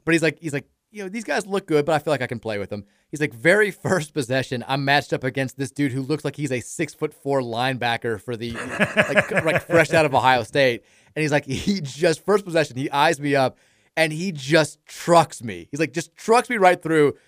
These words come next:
Speaker 1: fr-, lays it up, and just goes, "He don't want it." <laughs> Like, right in my face. He's like, I was like, "Oh my God."
Speaker 2: Was he older? Was he, like, D-, Danny's age,
Speaker 1: No,
Speaker 2: or?
Speaker 1: I think Da-, I mean, Danny's my age, so I think he,
Speaker 2: Yeah.
Speaker 1: he was, I think he was younger. He's like, he's like, "I was wearing this tight shirt,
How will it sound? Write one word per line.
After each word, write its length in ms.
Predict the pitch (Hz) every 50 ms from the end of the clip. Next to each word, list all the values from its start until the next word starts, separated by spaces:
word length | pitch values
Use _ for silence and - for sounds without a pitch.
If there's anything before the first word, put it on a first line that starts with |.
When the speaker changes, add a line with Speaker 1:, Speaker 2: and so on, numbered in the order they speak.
| _ _ _
Speaker 1:
fr-, 160 | - - 165 156
lays 320 | 147 143 170 208 220 156
it 80 | 190 175
up, 160 | 175 170 -
and 120 | 156 147
just 120 | 139 131 -
goes, 220 | 160 151 143 - _ _ _ _ _ _ _ _
"He 120 | - 254
don't 220 | 294 311 320 320 311
want 280 | 320 320 330 349 370 339
it." 200 | 285 - - - _ _ _ _ _ _
<laughs> 340 | - - - - 480 - -
Like, 220 | 508 - - - -
right 320 | 156 165 175 - 254 262 -
in 100 | 202 -
my 120 | 427 - 165
face. 500 | - - _ - 311 - - 370 359 - -
He's 100 | 294 196
like, 140 | 190 180 -
I 120 | - 143 156
was 100 | 170 160
like, 140 | 156 - -
"Oh 200 | 156 151 - 381
my 300 | 262 247 214 190 180 175
God." 60 | - -
Speaker 2:
Was 280 | 170 190 208 214 190 156
he 60 | -
older? 380 | - 123 139 185 226 269 311 285
Was 100 | 233 185
he, 60 | 190
like, 260 | 180 151 131 123 123
D-, 120 | 151 143
Danny's 420 | 113 113 139 151 185 214 202 143 151
age, 420 | 151 185 240 285 285 269 240 202
Speaker 1:
No, 80 | 196 185
Speaker 2:
or? 40 | 175
Speaker 1:
I 100 | 165 160
think 160 | 156 185 190
Da-, 140 | 196 214 202
I 40 | 180
mean, 120 | 175 160
Danny's 280 | 175 226 311 262 165 139
my 200 | 151 147 143 135
age, 240 | 123 120 120 117 -
so 100 | 139 135
I 40 | 131
think 140 | 151 143 151
he, 60 | 165
Speaker 2:
Yeah. 240 | 170 135 117 110 104
Speaker 1:
he 60 | 107
was, 100 | - -
I 60 | 147
think 160 | 147 180 -
he 100 | - 180
was 160 | 170 156 123 120
younger. 440 | 131 131 135 131 113 117 110 107 - _ _ _ _ _ _ _ -
He's 120 | 156 151
like, 120 | 160 156 -
he's 140 | 139 147 143
like, 100 | 147 143
"I 100 | 147 160
was 100 | 170 147
wearing 240 | 143 170 170 170 156
this 160 | 143 131 -
tight 360 | - - - 151 156 - -
shirt, 440 | - - 151 143 147 156 156 151